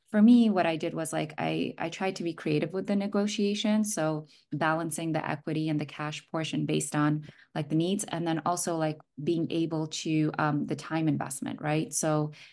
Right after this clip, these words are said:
I negotiated that I would still be able to work on the video pieces if I needed to, or, like, something else on the side, and my time would be split.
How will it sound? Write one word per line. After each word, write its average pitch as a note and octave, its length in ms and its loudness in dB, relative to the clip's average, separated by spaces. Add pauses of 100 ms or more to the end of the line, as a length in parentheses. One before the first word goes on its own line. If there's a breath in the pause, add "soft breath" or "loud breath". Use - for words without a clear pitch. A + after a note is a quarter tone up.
(180 loud breath)
I E3+ 120 0
negotiated E3+ 640 -2
that D3+ 140 0
I D#3+ 120 0
would D#3+ 160 -4
still E3+ 260 -2
be D#3 200 0
able D#3 280 0
to D#3 540 -2
work D#3 400 0
on D3+ 240 2
the D3 100 -2
video D#3 400 -2
pieces E3 420 -8
if D#3 140 -6
I D3+ 120 0
needed D3+ 340 -2
to, A#3 140 -2
or, F3+ 180 2
like, D3 260 -2 (240 loud breath)
something D#3+ 420 0
else D3+ 200 2
on D3+ 100 2
the D3+ 80 0
side, D3+ 420 -2
and E3 140 -2
my D3+ 140 2
time D3+ 380 0
would D3 120 -2
be C#3+ 140 -2
split. - 580 -2